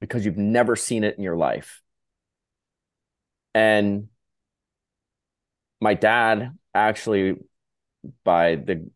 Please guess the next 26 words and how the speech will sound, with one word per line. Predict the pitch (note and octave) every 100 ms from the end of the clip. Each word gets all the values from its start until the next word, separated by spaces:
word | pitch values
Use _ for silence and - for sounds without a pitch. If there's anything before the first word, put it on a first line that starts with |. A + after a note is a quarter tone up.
| G#2+ F#2+
grace | - G2 A2 G#2+ G#2
of | E2+
whatever, | F#2 F#2 G2 G2
God, | D#2 F#2 F#2+ F2+ E2+
like, | E2+ E2
I | D#2 F#2
just, | F2+ - - -
uh, | E2+ D#2 D2+ C#2+ C2 C#2+ _ _ _ E2
I | E2+
had | F#2 A2 A2+ A2+ G#2
somebody | - A2 G2 G2
that | F2+
could | F2+ -
teach | G2+ -
me | F#2+
how | E2+
to |
squat. | D#2+ - E2+ D#2 D2+ C2+ - _ _ _ _ _ -
Um, | F2 D#2 -
I | E2
had | - A2 A2+ A2+
somebody | - G#2+ G#2
that | G2+ G#2+
in |
my | F#2+
life | F2+ G2 G2+ -